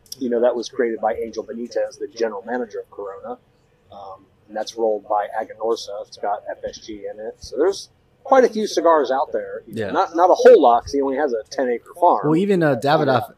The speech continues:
Speaker 2: F S G.
Speaker 1: Yeah, Davidoff F S G is a good one. And
Speaker 2: Yeah.
Speaker 1: Steve Saka will be, uh, launching, uh, his F S G, um, uh, cigar s-, uh, soon. I'll be interested to see what that cigar tastes like, because it's the part of the, the, the plant, and I think it's the top.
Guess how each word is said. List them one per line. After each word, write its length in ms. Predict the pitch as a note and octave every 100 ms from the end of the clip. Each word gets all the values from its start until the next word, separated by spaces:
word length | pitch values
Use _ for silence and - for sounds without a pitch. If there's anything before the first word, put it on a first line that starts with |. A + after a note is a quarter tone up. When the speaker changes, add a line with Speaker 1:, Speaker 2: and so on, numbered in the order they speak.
| _ -
Speaker 2:
F 160 | A2+
S 140 | G#2+ -
G. 320 | G#2 F#2+ F#2+ _
Speaker 1:
Yeah, 240 | C3 D#3
Davidoff 480 | A3 B2+ A#2+ B2+ B2
F 140 | A#2+
S 140 | A#2+ A2+
G 140 | B2
is 80 | A2+
a 20 |
good 140 | A2+ A#2
one. 180 | B2 B2
And 100 | A2+
Speaker 2:
Yeah. 80 | C3
Speaker 1:
Steve 160 | C#3+
Saka 300 | - C#3+ D3
will 100 | D#3
be, 200 | C3 B2+
uh, 100 | A#2+ A#2
launching, 500 | B2 B2+ C3 B2 A#2+
uh, 280 | A#2 A2+ - - - -
his 280 | C3 C3+ B2+
F 160 | B2 B2+
S 160 | A#2+
G, 320 | - B2 B2+ A#2+
um, 380 | A#2 A2+ A#2 - A#2
uh, 120 | A2+
cigar 360 | - A#2 A#2 A#2
s-, 200 | - -
uh, 100 | A#2
soon. 360 | G#2 B2 B2 C3+
I'll 60 | B2+
be 160 | C#3+
interested 420 | E3+ F#3+ F3+ E3 C#3
to 60 |
see 200 | - D#3
what 360 | D3 C#3+ C3+ - _ _ _ _ _ _ _ _ B2+
that 160 | D3
cigar 320 | - D3+ D#3
tastes 280 | D#3 E3+ D3+
like, 220 | E3 F3
because 320 | D3 C#3 C#3 C#3+
it's 200 | C3+ -
the 100 | C3
part 360 | - D#3 E3+
of 220 | D3+ C#3 A#2
the, 340 | B2 A#2+ A#2 - -
the, 120 | A#2 - _ -
the 60 | A#2
plant, 520 | - D3+ D3 D#3+ - - _ - - - - -
and 240 | D3 D3+ D3
I 100 | C3+
think 300 | C3+ - D#4+
it's 140 | F4 -
the 140 | D3
top. 540 | - - - D3 G#2